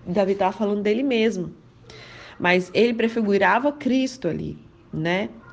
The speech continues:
Eu vou ler aqui com vocês, Salmos dezesseis, verso oito a onze. O Senhor, pô, rapidinho, antes de eu ler, né? Então, por que que ele não tinha profetiza-, profetizado sobre ele mesmo? Porque ele morreu e não ressuscitou, né? Então, o povo achava que era, mas não é. Davi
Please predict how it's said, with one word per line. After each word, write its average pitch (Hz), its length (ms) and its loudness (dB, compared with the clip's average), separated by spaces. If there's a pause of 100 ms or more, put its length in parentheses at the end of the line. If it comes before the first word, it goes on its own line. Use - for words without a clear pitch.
Eu - 80 0
vou 339 140 2
ler 311 100 4
aqui 240 160 -4
com 180 140 -8
vocês, - 340 -4
Salmos 196 300 -4
dezesseis, 175 380 -4
verso 175 260 -4
oito 180 160 -2
a 175 100 -2
onze. 139 260 -4
O 180 60 -4
Senhor, 233 560 -2 (1600)
pô, 220 200 2 (140)
rapidinho, 175 480 0
antes 180 120 -2
de 175 60 0
eu 185 60 4
ler, 147 180 0
né? 196 200 0 (420)
Então, 214 240 0
por 269 120 0
que 277 100 -2
que 285 100 0
ele 285 80 2
não 285 80 0
tinha 277 160 -2
profetiza-, 226 400 0
profetizado 185 600 0
sobre 196 240 4
ele 190 140 2
mesmo? 139 520 0 (500)
Porque 277 220 4
ele 269 140 4
morreu 370 300 2
e 392 40 2
não 403 80 0
ressuscitou, 392 840 0 (120)
né? 190 300 2 (100)
Então, 208 200 0
o 226 40 -2
povo 240 200 0
achava 226 260 -2
que 226 120 -2
era, 202 160 2
mas 403 140 -2
não 622 120 -2
é. 254 140 2
Davi 185 260 2